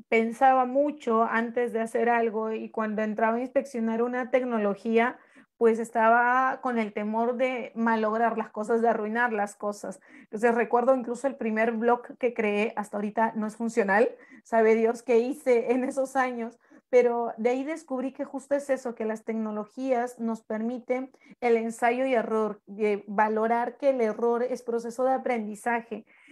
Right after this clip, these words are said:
Y eso que descubrí con las tecnologías lo llevé a los demás ámbitos de la educación que busco desarrollar con mis estudiantes,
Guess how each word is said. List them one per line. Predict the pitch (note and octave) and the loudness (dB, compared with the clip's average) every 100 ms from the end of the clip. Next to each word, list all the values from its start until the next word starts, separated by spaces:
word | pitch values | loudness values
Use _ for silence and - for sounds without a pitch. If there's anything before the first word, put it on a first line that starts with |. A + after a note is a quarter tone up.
| - - | -16 -8
Y | A3 C4 | 0 2
eso | C4+ E4+ E4 | 2 -2 0
que | C#4+ | 2
descubrí | A#3 A#3 - A#3 B3 | 2 0 -4 -4 -4
con | A#3 C#4 | -2 -2
las | D4 D4 | -2 -4
tecnologías | B3 A3 G#3 G#3 B3 B3 C#4+ C4+ | -4 -4 -6 -6 2 2 2 -2
lo | A#3+ | -2
llevé | A#3 A3 A3 A3+ | -2 0 2 2
a | B3 A#3 | 2 0
los | A3+ A3 | -2 -2
demás | A3 A3+ A#3 - | -4 -4 -4 -6
ámbitos | A#3 A#3 B3 C4+ D4+ D4 | -6 -6 2 4 4 2
de | A3+ A3 | 2 4
la | G#3+ | 2
educación | G#3 G#3 G#3+ G#3 C4+ C4+ | -2 -4 -6 -4 -2 -2
que | A3+ | -4
busco | G#3+ A3 B3 | -6 -2 0
desarrollar | A#3 A#3 A3+ G3 G3 G3+ | 0 -2 -4 -4 -4 -4
con | A#3+ | -8
mis | A#3 | -6
estudiantes, | A#3+ A#3+ G3 G#3 G3+ G3+ - | -8 -8 -8 -6 -6 -10 -16